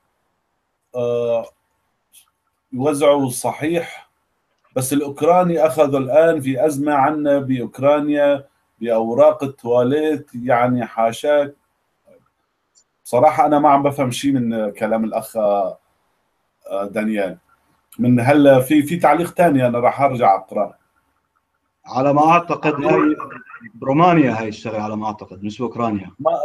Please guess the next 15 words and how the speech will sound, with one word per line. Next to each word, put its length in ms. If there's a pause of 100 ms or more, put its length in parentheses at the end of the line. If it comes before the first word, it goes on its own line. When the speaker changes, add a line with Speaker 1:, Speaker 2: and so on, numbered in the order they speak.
(140)
Speaker 1:
بالضبط. 500
المهم 640
Speaker 2:
أيام 240
الشيوعية، 880 (220)
أيام 240
الشيوعية 640
الاشتراكية 1080 (100)
أرسلت 380
أمريكا 500
حوالي 420
أظن 260
ميتين 300
ألف 420 (100)
إنجيل 520 (280)
لرومانيا 1200